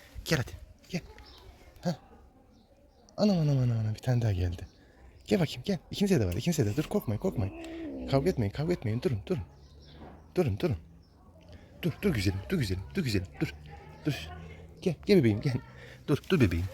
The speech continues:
Bir dur bakayım, bir de, bir dur bakayım. Bir, oy, oy, oy, götürdü, götürdü. <laughs> Dur, sana da getireceğim, dur. Dur, sana da getireceğim, dur.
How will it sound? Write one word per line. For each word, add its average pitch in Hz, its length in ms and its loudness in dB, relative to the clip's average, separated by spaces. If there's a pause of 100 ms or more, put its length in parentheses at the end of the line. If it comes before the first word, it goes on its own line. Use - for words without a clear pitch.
(140)
Bir - 100 -6
dur 160 100 -2
bakayım, - 220 -2
bir - 100 -4
de, - 180 -2
bir 165 80 0
dur 147 60 0
bakayım. 120 160 4
Bir, - 680 -4
oy, 214 160 2
oy, 214 140 4
oy, 202 200 4
götürdü, 175 300 2
götürdü. 151 280 4 (460)
<laughs> - 420 -8
Dur, 202 60 2
sana 196 200 6
da 160 60 6
getireceğim, 117 360 0
dur. 127 60 -4 (840)
Dur, - 60 -14
sana 180 200 6
da 135 40 4
getireceğim, 98 380 0
dur. 131 100 -2